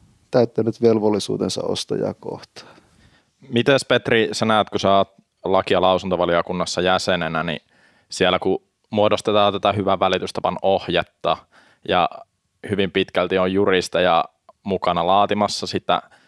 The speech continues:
Speaker 2: niin se ohje saattaa olla helposti hyvin lakitekstin kaltaista, niin miten tavallaan perusvälittäjä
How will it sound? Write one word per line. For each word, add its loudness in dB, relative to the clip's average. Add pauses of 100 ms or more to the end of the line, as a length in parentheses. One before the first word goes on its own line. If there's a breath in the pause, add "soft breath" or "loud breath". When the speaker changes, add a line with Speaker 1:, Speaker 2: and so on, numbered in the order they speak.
(140 soft breath)
Speaker 2:
niin -2 (140)
se 0 (100)
ohje 0
saattaa 0
olla 0 (340)
helposti 0 (420 soft breath)
hyvin 0
lakitekstin -2
kaltaista, 0
niin -4
miten -2
tavallaan 0
perusvälittäjä -2